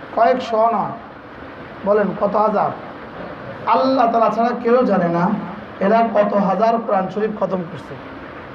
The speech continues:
কত হাজার করছে, নি করছে না?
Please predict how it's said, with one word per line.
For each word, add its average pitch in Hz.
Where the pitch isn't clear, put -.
কত 233
হাজার 214
করছে, 226
নি 208
করছে 170
না? 143